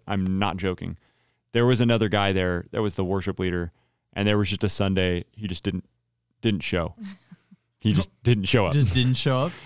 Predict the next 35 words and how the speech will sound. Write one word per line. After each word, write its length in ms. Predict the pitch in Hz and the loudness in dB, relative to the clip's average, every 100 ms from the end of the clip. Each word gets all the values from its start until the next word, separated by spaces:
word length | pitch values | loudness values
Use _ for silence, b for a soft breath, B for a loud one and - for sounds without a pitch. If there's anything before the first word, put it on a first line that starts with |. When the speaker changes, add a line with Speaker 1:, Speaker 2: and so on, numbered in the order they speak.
| - | -4
Speaker 1:
Now, 200 | 143 139 | 0 0
again, 240 | 135 165 135 | 2 0 0
it's 100 | 147 | -2
a 60 | |
small 240 | 180 185 143 | 0 0 2
church. 320 | 127 95 113 | -2 -4 -4
It's 80 | 113 | -4
not 140 | 135 | 0
like, 220 | 127 110 | 0 -2
it's 380 | 117 117 131 131 | -6 -2 -2 0
not 120 | 151 | 0
Speaker 2:
Well 80 | 143 | 2
Speaker 1:
like 180 | 131 123 | 2 2
if 100 | 123 | 0
I 220 | 117 123 | 0 0
just 180 | 117 107 | 0 0
didn't 180 | 113 107 | -2 -2
show 200 | - 104 | -2 -2
up 100 | 95 | -2
here 180 | 98 92 | -2 0
at 40 | |
Speaker 3:
No, 140 | 139 | 2
Speaker 1:
Spring 140 | 120 113 | 2 2
Speaker 3:
it's 80 | 120 | 2
Speaker 1:
Hills, 280 | 131 107 - | 2 0 -4
Speaker 2:
Yeah. 160 | 113 147 | -2 0
Speaker 1:
it 20 | |
would 160 | 143 | 2
be 140 | 117 139 | 2 2
more 240 | 127 123 | 2 2
noticeable. 600 | 117 120 107 - 87 90 98 | 2 2 0 -4 -4 -4 -2
Speaker 2:
<laughs> 280 | 269 277 - 262 - | -2 -4 -4 -6 -4
Yeah. 100 | 226 | -2
Speaker 1:
Uh, 420 | 131 127 113 104 | 2 2 0 -2
no, 300 | 139 143 113 | 0 0 0